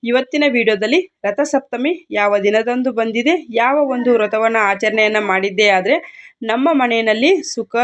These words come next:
ಶಾಂತಿ, ನೆಮ್ಮದಿ ಮತ್ತೆ ರೋಜ್-, ರೋಗ ರುಜಿನಗಳು ಎಲ್ಲ ದೂರವಾಗುತ್ತೆ. ಮತ್ತೆ ನಮ್ದು ನೂರು ಜನ್ಮಗಳ ಪಾಪ ಅನ್ನುವಂಥದ್ದು ಪರಿಹಾರವಾಗುತ್ತೆ ಅನ್ನೋದನ್ನ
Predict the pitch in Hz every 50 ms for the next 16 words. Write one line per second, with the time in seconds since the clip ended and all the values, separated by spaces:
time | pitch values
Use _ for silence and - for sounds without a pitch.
0 | 262 247 - - 233 202 202 208 196 - 254 269 277 269 226 208 214 233 254 269
1 | 269 233 233 262 240 240 214 190 - 285 349 370 - - _ _ _ _ _ 214
2 | 208 220 226 254 285 311 294 285 - _ _ 220 208 214 233 262 285 262 285 269
3 | 247 214 226 208 202 240 240 240 220 214 220 226 214 196 208 240 269 294 285 202
4 | 208 214 220 214 214 208 202 196 196 190 190 202 196 202 202 196 - 277 262 240
5 | 226 208 190 208 208 226 269 302 339 370 349 294 202 190 220 196 202 208 214 214
6 | 196 208 202 190 - - 175 202 233 - 285 277 254 233 226 214 214 208 190 196
7 | 196 190 277 339 370 - _ _ - - - _ _ _ 226 214 202 202 196 208
8 | 247 269 254 240 233 214 208 202 196 190 208 202 196 196 190 185 214